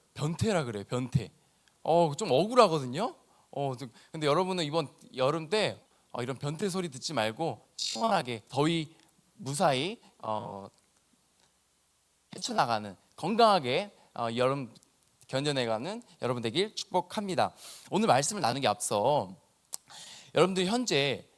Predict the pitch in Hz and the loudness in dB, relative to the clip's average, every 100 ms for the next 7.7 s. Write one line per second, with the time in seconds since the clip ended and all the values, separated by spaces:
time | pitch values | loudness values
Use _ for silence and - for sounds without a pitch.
0 | _ 127 147 214 254 240 202 175 151 135 | _ 2 4 6 8 8 8 6 0 -2
1 | 139 - 240 151 - 113 143 165 _ _ | -4 -6 -4 -4 -2 -2 -4 -8 _ _
2 | _ - - - 151 190 247 262 220 160 | _ -20 -16 -2 4 4 2 2 2 2
3 | - 262 247 196 220 104 - 127 156 226 | -2 2 0 2 0 0 -2 0 0 2
4 | 226 143 175 202 220 151 143 202 185 175 | 0 0 -4 -2 -2 -4 -4 -2 0 -2
5 | 170 - - 285 285 175 139 135 170 - | -4 -12 -6 -2 0 0 0 -2 -4 -4
6 | 240 156 131 120 190 - _ _ - 254 | -4 -2 -4 -6 -10 -14 _ _ -4 -2
7 | 165 214 160 123 110 120 240 | 4 4 4 0 0 0 -2